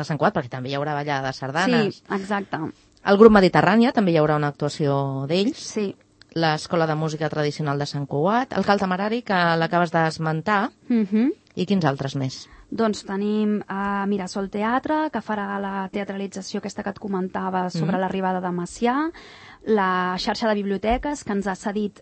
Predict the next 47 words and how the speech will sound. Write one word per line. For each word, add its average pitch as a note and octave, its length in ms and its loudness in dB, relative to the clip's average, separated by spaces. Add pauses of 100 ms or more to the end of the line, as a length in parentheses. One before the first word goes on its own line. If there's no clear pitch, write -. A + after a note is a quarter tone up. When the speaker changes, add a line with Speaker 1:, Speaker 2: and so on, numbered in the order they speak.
(120)
Speaker 2:
tot A3+ 160 2
de, G3 680 -2
de G3+ 160 -2
llibres G#3 460 0
vinculats G3+ 640 0
amb G3 100 -4
la F#3+ 100 -2
temàtica F#3+ 440 -2
de G3 60 -2
la F#3+ 100 -4
República F#3 680 -6 (480)
i A3+ 140 0
que, F#3+ 60 -8
que F#3 880 -4 (160)
amb, F#3+ 160 -4 (100)
amb, F#3+ 200 -6
amb F#3 200 -4
aquests - 340 -8
llibres G3+ 300 -2
el F#3+ 80 -6
que F#3+ 80 -8
farem F#3 220 -4
serà G3 180 -4
un G3 80 -2
racó G3 360 -6
de F#3 140 -4
contes A#3 560 -2
per F#3 140 -6
explicar F3+ 680 -8 (220)
la F#3+ 200 -6
República F#3+ 500 -6
als F#3 140 -10
més F#3 160 -4
menuts, G3+ 460 -2 (280)
que A3 80 -8
a G3 40 -2
vegades G3 420 -4
és A3 200 -4
una G#3 180 -6
cosa G3+ 240 -6
complexa, F3 600 -6
no? G#3+ 120 -2
Explicar F#3+ 380 -8
aquests, - 300 -12
aquests G3 340 -8
temes F#3+ 320 -6
a, F3+ 60 -8